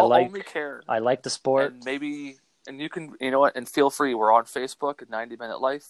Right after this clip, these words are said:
Speaker 1: Feel free to put this in the comments, or, you know, share us your thoughts, obviously.
Speaker 2: Yeah.
Speaker 1: But I mean, but with this, I will only care if it affects me. So if next year, take,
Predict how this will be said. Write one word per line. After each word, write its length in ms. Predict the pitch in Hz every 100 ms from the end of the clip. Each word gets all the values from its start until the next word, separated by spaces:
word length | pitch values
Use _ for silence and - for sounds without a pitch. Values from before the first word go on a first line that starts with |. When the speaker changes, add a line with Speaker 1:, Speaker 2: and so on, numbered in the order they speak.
| _
Speaker 1:
Feel 160 | 143
free 240 | 143 160 151
to 80 | 147
put 220 | - 151
this 160 | 147
in 100 | 147
the 80 | 131
comments, 640 | - 151 170 226 - - - _ _ _ -
or, 240 | 196 -
you 100 | 165
know, 100 | 190
share 340 | - - 151 165
us 160 | -
your 140 | 123 156
thoughts, 360 | 107 107 104 101
obviously. 520 | 104 104 - 107 135
Speaker 2:
Yeah. 160 | 127 - - _ -
Speaker 1:
But 100 | 151
I 60 | 143
mean, 240 | 143 135
but 120 | 139 131
with 140 | 135
this, 180 | 190 - _ _ _ - - _ _ _ _ -
I 140 | 147
will 140 | 196 170
only 300 | 156 165 147
care 260 | - 151
if 140 | 143 143
it 80 | 127
affects 400 | - 120 - -
me. 120 | 98
So 260 | - 123 113
if 160 | - 120
next 360 | 139 - -
year, 160 | 147 147
take, 200 | - 135